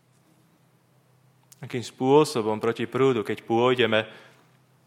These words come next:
koľko pokušení, koľko výsmechu, koľko toho či onoho, čo z nás bude chcieť stiahnuť z tej cesty slobody a,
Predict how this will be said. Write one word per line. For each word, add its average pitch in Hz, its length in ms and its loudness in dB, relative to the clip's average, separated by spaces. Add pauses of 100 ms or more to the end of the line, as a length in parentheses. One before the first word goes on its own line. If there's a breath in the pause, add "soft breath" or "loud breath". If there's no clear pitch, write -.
(100)
koľko 117 240 -6
pokušení, 113 640 -2 (560)
koľko 110 240 0
výsmechu, 110 480 -6
koľko 110 320 -2
toho 123 320 0
či 98 160 -8
onoho, 123 400 -4
čo - 80 -12
z 107 80 -10
nás 101 160 -6
bude 113 160 -10
chcieť 107 240 -12
stiahnuť 110 640 -6 (1160)
z - 40 -20
tej 113 140 -8 (100)
cesty 110 240 -10
slobody 110 560 -2
a, 95 160 -4